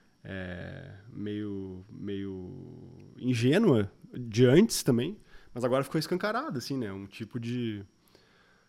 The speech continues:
um tipo de cinismo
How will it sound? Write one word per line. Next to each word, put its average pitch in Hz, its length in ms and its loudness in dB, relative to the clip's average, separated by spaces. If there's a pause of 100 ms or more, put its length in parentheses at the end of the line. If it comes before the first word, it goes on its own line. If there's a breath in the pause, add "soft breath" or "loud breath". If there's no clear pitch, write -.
(160 soft breath)
um 104 120 -10
tipo - 320 -10
de 113 280 -4
cinismo 131 1200 2